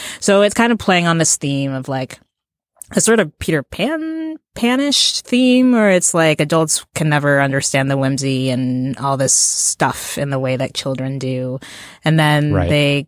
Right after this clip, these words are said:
Speaker 1: get back home and everything's fine. And Jack and, uh, Jane are now, like, hitting it off and they're together. <laughs> And that's the end, right? I think it is.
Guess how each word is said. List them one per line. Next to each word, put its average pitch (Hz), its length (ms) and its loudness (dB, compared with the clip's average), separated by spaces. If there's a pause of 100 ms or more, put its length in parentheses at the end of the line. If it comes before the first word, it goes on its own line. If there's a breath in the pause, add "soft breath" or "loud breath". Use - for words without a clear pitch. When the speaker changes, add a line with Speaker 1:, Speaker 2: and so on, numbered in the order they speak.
Speaker 1:
get 143 160 -2
back 139 200 -4
home 208 600 4
and 135 540 0
everything's 143 420 -4
fine. 147 640 2
And 127 360 -2
Jack 135 500 2
and, 127 560 -2
uh, 123 220 -4
Jane 143 480 2
are 131 80 0
now, 127 340 0
like, 123 240 -6 (260)
hitting 143 240 -4
it 139 120 -2
off 135 340 4
and 131 80 -6
they're 117 140 -6
together. 139 640 2
<laughs> - 20 -6 (880 loud breath)
And 185 1200 2
that's 196 340 0
the 190 120 0
end, 226 320 -2
right? 269 220 -8 (200)
I - 40 -6
think 247 180 -4
it 302 80 -4
is. - 380 -10